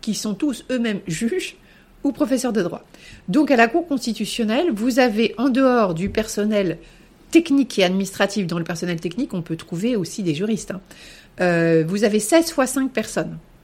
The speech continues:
d'accord ? Euh, en France, alors j'ai, j'ai,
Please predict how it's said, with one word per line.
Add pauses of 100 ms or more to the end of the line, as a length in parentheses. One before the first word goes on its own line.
d'accord ? (640)
Euh,
en
France, (440)
alors
j'ai,
j'ai,